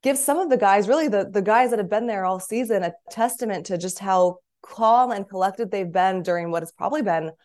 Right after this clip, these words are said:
one of the most frustrating times of their careers. I walk in each day and everyone's doing their best to be in good moods. They're pleasant. They're down to talk. They're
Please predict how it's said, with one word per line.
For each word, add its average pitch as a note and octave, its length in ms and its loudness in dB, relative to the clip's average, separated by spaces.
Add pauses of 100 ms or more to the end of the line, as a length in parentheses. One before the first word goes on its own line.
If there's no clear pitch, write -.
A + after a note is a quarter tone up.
(200)
one G#3+ 180 0
of B3+ 60 0
the B3 80 2
most G3+ 280 -2
frustrating G3 460 -6
times F#3 320 -2
of E3+ 100 -4
their D#3+ 160 0
careers. E3 720 -6
I F3+ 120 2
walk A#3 280 2
in A#3 120 -2
each A3 220 -6
day G#3 380 -2 (240)
and G#3 120 2
everyone's D4 360 0
doing A3+ 160 2
their G3+ 100 -2
best G3 240 -2
to F#3+ 80 -12
be F#3 100 -4
in E3 120 -6
good E3 180 0
moods. F3+ 340 0
They're D#3+ 240 -4
pleasant. G3 400 -2
They're F#3 180 -4
down G3 320 -4
to A3 100 -8
talk. F#3+ 420 -2
They're E3+ 240 -2